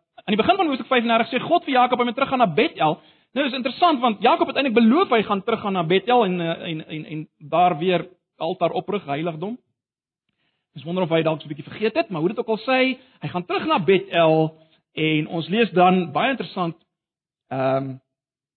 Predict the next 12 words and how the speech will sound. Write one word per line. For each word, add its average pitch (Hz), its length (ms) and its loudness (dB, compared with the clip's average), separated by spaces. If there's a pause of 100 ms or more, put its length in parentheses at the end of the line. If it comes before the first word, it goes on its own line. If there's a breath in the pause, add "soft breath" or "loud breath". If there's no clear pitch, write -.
(1500)
vanaf 208 220 0
vers 180 340 2
twee 165 500 6 (720)
van 147 120 -6
hoofstuk 151 280 -8
vyfendertig 156 480 0
dat 131 160 -8
Jakob 190 400 2
vir 160 80 -8
sy 156 80 -6
hele 180 240 4
huis 170 180 2